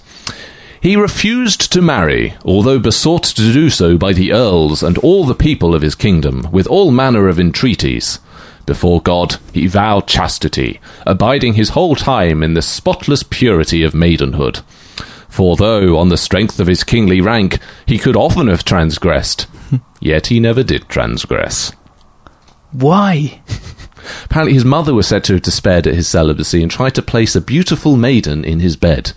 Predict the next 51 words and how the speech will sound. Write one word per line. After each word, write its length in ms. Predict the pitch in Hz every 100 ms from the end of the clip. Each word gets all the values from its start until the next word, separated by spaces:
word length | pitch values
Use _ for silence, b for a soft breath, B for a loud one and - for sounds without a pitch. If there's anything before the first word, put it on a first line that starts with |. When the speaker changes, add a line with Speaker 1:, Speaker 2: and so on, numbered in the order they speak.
| b -
Speaker 1:
to 100 | 82
no 200 | 80 78
avail. 460 | 73 76 57 60 _ _ _ _ B B B
Speaker 2:
But 200 | 214 208 - _ _ B B B B B
Speaker 1:
That 120 | 104
may 140 | 110
be 140 | 95 95
a 20 |
euphemism 500 | 95 92 85 80 78
for 100 | 76
trying 240 | - 82 69
to 120 | 73
arrange 260 | 71 76 69
marriage 400 | 73 65 58 -
that 140 | 64
he 80 | 62
didn't 260 | 69 64
want, 260 | - 53 - - -
but 140 | - - B B B B B B - - -
Speaker 2:
But 160 | 226
d-, 160 | 190 190
so, 460 | - - 226 208 175
do 200 | 175 226
we 80 | 226
have 160 | 214
any 140 | 196 190
reason 400 | 180 214 185 202
why 160 | 202
he 80 | 190
thought 180 | 180 196
this 160 | 180 -
was 100 | 185
a 20 |
good 120 | 190
idea? 380 | 190 185 247 233 -
Speaker 1:
Well, 180 | 240
I 40 | 226
mean, 160 | 208
we 80 | 214
do 200 | 220 262
have 320 | 202 196 175
the 100 | - 156
sort 180 | -
of 120 | 139 -
Christian 500 | - 139 - 123 120
chivalric 580 | - 113 123 113 107
knighthoods 680 | 107 110 104 - 110 98 90
and 160 | 101 95
the 80 | 98
inspiration 600 | 98 - 98 92 - 95
of, 380 | 92 85 -